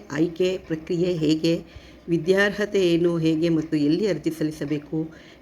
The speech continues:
ಕೆಲಸ ಏನು ಇತ್ಯಾದಿ ಅರಿವು ಪ್ರೌಢಶಾಲೆಯಲ್ಲಿ ಇರುವುದಿಲ್ಲ. ಪ್ರೌಢಶಾಲಾ ವ್ಯಾಸಂಗದ ಅನಂತರ ಮುಂದಕ್ಕೆ ವ್ಯಾಸಂಗ ಮುಂದುವರಿಸಲು ಆಗದವರಿಗೆ ಉದ್ಯೋಗ ಮಾಹಿತಿಯ ಕೊರತೆಯಿಂದಾಗಿ ದಾರಿ ಕಾಣದೆ ಕಂಗಾಲಾಗುತ್ತಾರೆ. ಈ ಹಿನ್ನೆಲೆಯಲ್ಲಿ ಶಾಲಾ ಮಟ್ಟದಲ್ಲಿಯೇ ವಿವಿಧ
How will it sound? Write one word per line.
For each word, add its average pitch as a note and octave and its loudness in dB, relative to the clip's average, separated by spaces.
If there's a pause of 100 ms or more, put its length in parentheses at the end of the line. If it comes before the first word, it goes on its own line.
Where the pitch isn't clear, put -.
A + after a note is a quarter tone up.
ಕೆಲಸ F#3 4
ಏನು F#3 2
ಇತ್ಯಾದಿ D#3+ -2
ಅರಿವು E3 -2
ಪ್ರೌಢಶಾಲೆಯಲ್ಲಿ E3 0
ಇರುವುದಿಲ್ಲ. D3 -2 (580)
ಪ್ರೌಢಶಾಲಾ G3+ 4
ವ್ಯಾಸಂಗದ D#3 0 (160)
ಅನಂತರ F#3+ 2 (160)
ಮುಂದಕ್ಕೆ G#3+ 0
ವ್ಯಾಸಂಗ D#3+ -2
ಮುಂದುವರಿಸಲು D#3+ -2 (640)
ಆಗದವರಿಗೆ E3 4
ಉದ್ಯೋಗ G3 0
ಮಾಹಿತಿಯ E3 -2
ಕೊರತೆಯಿಂದಾಗಿ D3+ -2
ದಾರಿ D3+ -4
ಕಾಣದೆ D3+ -4
ಕಂಗಾಲಾಗುತ್ತಾರೆ. C#3+ -4 (400)
ಈ B3 6
ಹಿನ್ನೆಲೆಯಲ್ಲಿ E3+ 2 (120)
ಶಾಲಾ D#3+ 0
ಮಟ್ಟದಲ್ಲಿಯೇ E3+ -2 (640)
ವಿವಿಧ G3+ 2